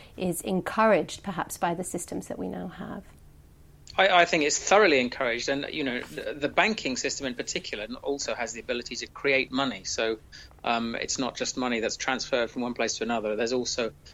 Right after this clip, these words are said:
Speaker 2: large amount of money being created. But, I mean, it's an interesting phenomenon because here you have basically the citizens of poor countries and the citizens of rich countries all being fleeced by this system, which, um, is enabling,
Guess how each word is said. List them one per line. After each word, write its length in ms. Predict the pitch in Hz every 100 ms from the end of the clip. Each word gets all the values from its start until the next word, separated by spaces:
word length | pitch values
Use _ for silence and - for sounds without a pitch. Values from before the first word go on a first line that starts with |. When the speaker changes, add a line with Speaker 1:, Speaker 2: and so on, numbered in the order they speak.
| -
Speaker 2:
large 160 | 139 127
amount 140 | 117
of 80 | 113
money 200 | 117 113
being 200 | 120 113
created. 540 | - 123 120 - - - - -
But, 120 | -
I 20 | 220
mean, 160 | 208
it's 160 | 214 -
an 80 | 208
interesting 800 | 240 - 202 185 - 160 156
phenomenon 560 | - - 190 202 117 107
because 480 | 127 - 143 127 - - - - -
here 240 | - 175
you 180 | 165 143
have 340 | - 156 131
basically 420 | 143 151 143 - 117
the 100 | 123
citizens 560 | - 151 143 127 120
of 200 | 120 -
poor 260 | - 202 202
countries 420 | 139 110 127 120 -
and 220 | 180 196
the 80 | 160
citizens 440 | - 135 123 120 117
of 100 | 120
rich 260 | 160 -
countries 460 | - 104 - 104 - -
all 300 | 165 170 139
being 280 | 117 110 117
fleeced 560 | - 139 123 - -
by 140 | 117 107
this 160 | 110
system, 540 | - 147 - - 92 101
which, 320 | 117 110 - -
um, 300 | 120 110 110
is 120 | 127 120
enabling, 600 | 120 120 117 113 107